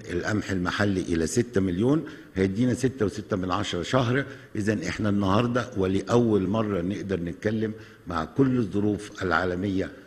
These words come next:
الضاغطة في هذا الموضوع، إن إحنا عندنا حتى نهاية يناير العام القادم كاحتياطي استراتيجي من القمح، بمعنى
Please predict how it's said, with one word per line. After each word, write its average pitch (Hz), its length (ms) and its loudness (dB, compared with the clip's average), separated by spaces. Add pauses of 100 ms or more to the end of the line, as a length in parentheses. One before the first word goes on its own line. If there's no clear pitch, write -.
(220)
الضاغطة 87 680 -2 (260)
في 92 160 0
هذا 104 280 4
الموضوع، 95 600 2 (260)
إن 104 100 0
إحنا 101 260 0
عندنا 101 460 0 (180)
حتى - 480 -2
نهاية 92 540 0
يناير 90 520 0 (280)
العام 92 500 -2
القادم 87 560 -2 (280)
كاحتياطي 90 640 -2
استراتيجي 85 720 -4 (240)
من 85 100 -2
القمح، 82 440 -2
بمعنى 90 520 2